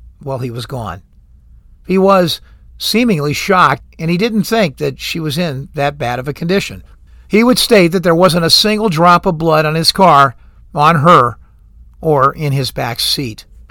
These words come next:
He would state that the hospital had told him, after the Dallas doctor got there,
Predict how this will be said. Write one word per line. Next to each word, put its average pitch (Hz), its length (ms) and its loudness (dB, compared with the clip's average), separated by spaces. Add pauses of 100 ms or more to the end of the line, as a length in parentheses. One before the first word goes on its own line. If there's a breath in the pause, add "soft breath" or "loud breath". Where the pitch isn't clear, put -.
(460)
He 165 140 -6
would 185 160 -4
state 160 480 2
that 143 260 0
the 139 140 -4
hospital 165 480 -2
had 165 100 0
told 165 300 2
him, 131 200 -6 (300)
after 139 460 -6
the 135 180 -6
Dallas 143 540 -2
doctor 147 460 0
got 170 320 2
there, 120 300 -8